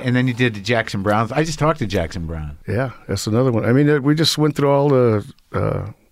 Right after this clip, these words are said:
Speaker 1: Jamaica Say You Will. Is that the name of that
Speaker 2: Yeah,
Speaker 1: jam?
Speaker 2: that's the, the
Speaker 1: Yeah,
Speaker 2: first
Speaker 1: yeah.
Speaker 2: song I ever heard from Jackson. And, and, uh, we just tried to touch on, on all the, like, War, another band that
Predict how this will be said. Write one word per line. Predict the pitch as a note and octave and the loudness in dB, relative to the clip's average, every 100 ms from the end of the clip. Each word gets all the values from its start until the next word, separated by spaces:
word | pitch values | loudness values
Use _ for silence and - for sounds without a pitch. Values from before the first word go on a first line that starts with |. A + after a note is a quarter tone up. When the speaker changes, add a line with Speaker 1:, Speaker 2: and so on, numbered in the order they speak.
| - | -8
Speaker 1:
Jamaica | G#2+ G2+ G#2 G2 | -4 0 0 -4
Say | - F#2+ | -4 -4
You | F#2 | -4
Will. | F#2 G2+ G#2+ - - - - | -4 -4 -6 -10 -20 -20 -14
Is | F2 | -6
that | F#2+ F#2+ | -6 -6
the | F#2+ | -6
name | G2 | -4
of | G#2 | -4
that | G#2+ | 0
Speaker 2:
Yeah, | A#2+ C#3+ | 0 0
Speaker 1:
jam? | A2+ | -2
Speaker 2:
that's | A2 - | -4 -4
the, | G#2 G2 | -2 -2
the | G#2 | 0
Speaker 1:
Yeah, | A2+ | 2
Speaker 2:
first | C#3 A2 | 2 2
Speaker 1:
yeah. | |
Speaker 2:
song | C3 B2+ | 2 2
I | |
ever | B2 A2 | 2 4
heard | B2+ A#2 | 2 0
from | - F#2 | -2 -4
Jackson. | G2+ A2+ A2+ F#2+ | 0 0 0 -4
And, | G2 G2+ G#2+ | -4 -4 -4
and, | F#2 F#2 | -4 -4
uh, | F#2+ G2 - _ - | -4 -8 -12 _ 0
we | |
just | G3+ - | 0 2
tried | E3+ | 0
to | D3 | 0
touch | - C#3+ - | 0 0 0
on, | A#2 - - | -2 -4 -6
on | - - | -4 0
all | B2 C3+ | 2 4
the, | G#2+ - - - - | 2 0 -16 -12 -2
like, | G2 | 0
War, | F#2 A2 A2 A#2 A2 A#2 | 2 4 4 2 -2 -6
another | A2+ A#2 A#2 | -2 2 0
band | G2 G#2+ G#2+ | 2 2 2
that | F#2 | 0